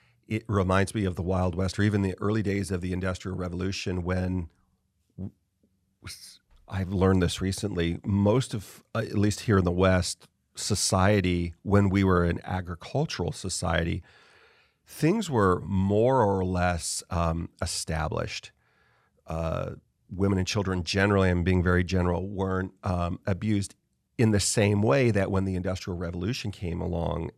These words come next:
and we needed people to work now. And we didn't have child labor laws. We didn't have protections,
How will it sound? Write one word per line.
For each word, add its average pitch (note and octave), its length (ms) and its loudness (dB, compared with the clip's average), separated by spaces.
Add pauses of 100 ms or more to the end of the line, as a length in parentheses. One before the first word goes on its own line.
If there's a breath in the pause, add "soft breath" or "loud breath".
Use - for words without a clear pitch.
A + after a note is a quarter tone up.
and F2 240 -6
we C3 400 -2
needed F#2+ 560 -2
people E2+ 400 -10
to E2 220 -10
work E2+ 480 -8
now. E2+ 580 -6 (960 soft breath)
And F#2+ 440 0
we C3 260 -4
didn't C3+ 340 -2 (120)
have F#3+ 280 -6
child D#2+ 320 -4
labor D#2 260 -4
laws. D#2+ 380 -6
We A2 100 -2
didn't C#3 180 2
have D#3 340 2
protections, - 1200 -4